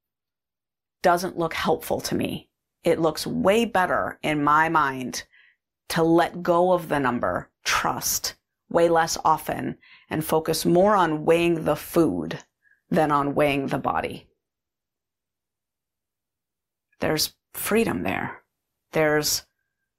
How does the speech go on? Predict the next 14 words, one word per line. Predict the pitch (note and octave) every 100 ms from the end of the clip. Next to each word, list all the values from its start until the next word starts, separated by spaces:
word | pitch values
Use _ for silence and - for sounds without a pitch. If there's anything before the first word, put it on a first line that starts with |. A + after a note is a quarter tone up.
| _ _ _ _ _ _ _ -
neutrality | F3+ F3 F#3+ F3+ E3+ D#3 B2
and | D3 C#3 -
peace | - F3 D3 - - - -
and | D#3+ D3+ C#3+ C#3 - - _ _ _
the | - E3
ability | D#3+ - D3+ D#3 D3+ C#3
to, | C3+ D#3
like, | C#3+ C3+ C#3 - - _ _ _ _ _ _ _ _ _ _
let | - E3 E3+
it | F#3 -
be | D3+ D3
about | C#3+ D3 C3+ C3 G2 - - _ _ _ _ _ _ _ _
life | D3 C#3 B2+ - - -
again | D3 G2+ F#2+ D#2+